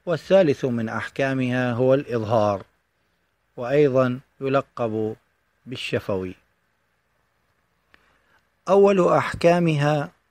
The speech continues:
هو الإخفاء الشفوي، وقد مر تعريف ذلك في اصطلاحات، من اصطلاح،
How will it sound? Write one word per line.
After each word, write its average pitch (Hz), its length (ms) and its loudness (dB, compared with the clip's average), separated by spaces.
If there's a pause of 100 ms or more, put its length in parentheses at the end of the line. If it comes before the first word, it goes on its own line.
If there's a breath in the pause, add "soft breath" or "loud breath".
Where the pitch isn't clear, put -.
(160)
هو 147 240 2
الإخفاء 135 720 -2
الشفوي، 117 680 -2 (1700)
وقد 139 600 -2
مر 160 420 2
تعريف 123 600 0 (680)
ذلك 135 720 0 (460)
في - 80 -14
اصطلاحات، 120 880 -2 (220)
من 113 140 -6
اصطلاح، 110 680 -4